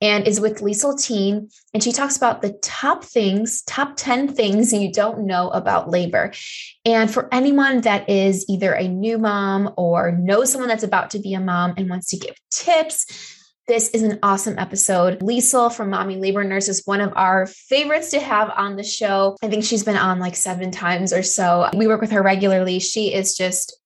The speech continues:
the best. She just knows so much about labor and delivery and newborn care. So I wanted to replay one of her interviews, um, where she talks about the ten things that you should know about labor.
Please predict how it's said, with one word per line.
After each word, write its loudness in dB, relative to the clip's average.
the 2
best. -2
She -2
just 0
knows -2
so -2
much -2
about 0
labor 2
and -4
delivery -2
and 4
newborn 0
care. -6
So 2
I 4
wanted 2
to -4
replay 0
one -4
of -8
her 2
interviews, 2
um, 0
where 2
she -8
talks -6
about 0
the -2
ten -2
things 0
that -6
you -2
should -4
know 0
about -2
labor. 2